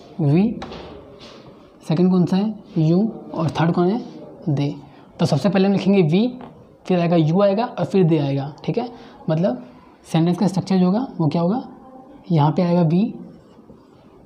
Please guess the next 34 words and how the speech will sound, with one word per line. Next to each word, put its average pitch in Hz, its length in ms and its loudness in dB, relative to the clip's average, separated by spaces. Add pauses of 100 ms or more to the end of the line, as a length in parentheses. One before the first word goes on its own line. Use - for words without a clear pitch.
(140)
यू 160 140 4
गलत 156 220 0
है, 202 120 -2 (280)
ठीक 165 120 -2
है, 226 160 -4 (640)
यहाँ 147 240 2
पे 170 100 -2
आएगा 160 180 0
यू 151 180 2 (1900)
और 156 100 0
दे 151 160 2
अपनी 175 200 0
जगह 170 160 2
सही 135 220 -4
है, 139 140 -8 (320)
ठीक 175 120 -2
है। 247 100 -4 (580)
यहाँ 147 200 2
भी 190 100 4
वही 185 100 4
होगा, 190 300 2 (540)
यहाँ 143 200 2
पे 175 80 -2
क्या 175 140 0
होगा? 175 140 2
यू 165 160 2
की 170 100 2
जगह 170 140 2
पहले 160 220 2
आएगा 165 180 2
V, 160 220 2 (1400)
फिर 170 200 0
आएगा 160 200 0
यू 175 300 2